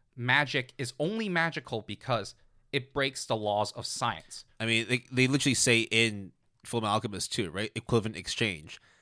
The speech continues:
Speaker 2: You have to be able to exchange one or two properties to be able to get the same result out. You can't just create something out of nothing.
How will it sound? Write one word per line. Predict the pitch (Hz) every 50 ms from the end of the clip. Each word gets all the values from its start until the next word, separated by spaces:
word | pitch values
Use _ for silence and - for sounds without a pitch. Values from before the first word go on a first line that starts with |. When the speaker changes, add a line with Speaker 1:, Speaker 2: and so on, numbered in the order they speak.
| _ _ _ -
Speaker 2:
You | - 117
have | 107 - 113 131 127 117 -
to | 127
be | 107 104 113 113 -
able | 104 110 110 98 90 101 101
to | - - - 120
exchange | 104 95 - - - 107 101 98 92 90
one | 101 104 101 117 117
or | 117 113
two | 107 - 117
properties | 107 - 107 98 90 104 98 98 95 -
to | - -
be | 90 104 104 104 107
able | 107 101 98
to | - 98
get | 92 - 104 101 -
the | 98 98
same | - - 104 95 92
result | 92 - - 98 - _ -
out. | 98 95 87 -
You | 95 101 -
can't | - - 123 117 113 -
just | - 107 - -
create | - - - 113 107 101 101 90 -
something | - - 107 92 - 110 95
out | 92 82
of | 82 -
nothing. | 87 82 82 - 69 58 -